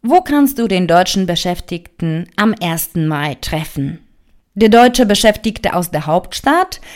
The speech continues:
hält sich am ersten Mai sehr wahrscheinlich in Kreuzberg, Ecke Oranienburger Straße auf und nimmt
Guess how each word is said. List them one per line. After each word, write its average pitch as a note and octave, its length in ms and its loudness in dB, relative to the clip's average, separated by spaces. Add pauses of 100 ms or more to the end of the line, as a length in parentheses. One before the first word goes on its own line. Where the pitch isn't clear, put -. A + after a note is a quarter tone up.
(100)
hält E4+ 300 4
sich C4+ 340 0
am G3+ 220 0
ersten G3 500 2
Mai F3 460 2
sehr F#3 340 2
wahrscheinlich F#3 680 0
in E3 120 -6
Kreuzberg, G3 880 2
Ecke G3+ 440 0 (100)
Oranienburger F#3 760 2
Straße D#3 580 -6
auf A3+ 400 2 (340)
und B3 380 4
nimmt G#3 600 4